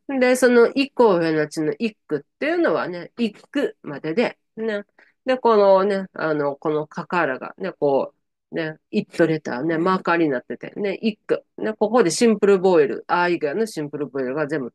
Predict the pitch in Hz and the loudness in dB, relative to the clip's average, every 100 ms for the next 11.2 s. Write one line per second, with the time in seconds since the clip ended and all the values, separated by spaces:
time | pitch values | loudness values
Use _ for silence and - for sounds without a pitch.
0 | - 151 - 120 - - 147 143 139 151 | -12 -10 -8 -8 -6 -4 -2 -2 -2 -2
1 | 143 127 - _ _ _ _ 233 226 247 | -2 -4 -8 _ _ _ _ -2 2 4
2 | 262 180 - 185 196 233 262 - 381 - | 2 0 -4 -4 -2 -2 -6 -4 -4 -4
3 | - _ _ - 233 226 254 196 156 - | -8 _ _ -4 -4 -2 -2 -2 -2 -6
4 | _ _ 240 247 302 277 254 262 214 151 | _ _ -4 0 0 2 2 2 2 0
5 | 233 - - _ _ _ 208 202 196 196 | -4 -8 -20 _ _ _ -6 -4 -4 -8
6 | - 269 262 190 226 180 - - 185 185 | -4 -2 -2 0 0 2 -2 -8 -8 -4
7 | 156 143 - - 170 147 143 147 135 - | -4 -4 -4 -10 -8 -10 -4 -4 -4 -6
8 | 123 - 151 143 139 147 147 123 - _ | -12 -10 -8 -6 -6 -6 -4 -6 -8 _
9 | _ _ 196 185 - _ _ - - 240 | _ _ -12 -12 -12 _ _ -6 -2 -2
10 | - 320 233 - 214 226 247 320 226 - | -2 -2 -4 0 2 2 2 -2 -2 -2
11 | 196 | -6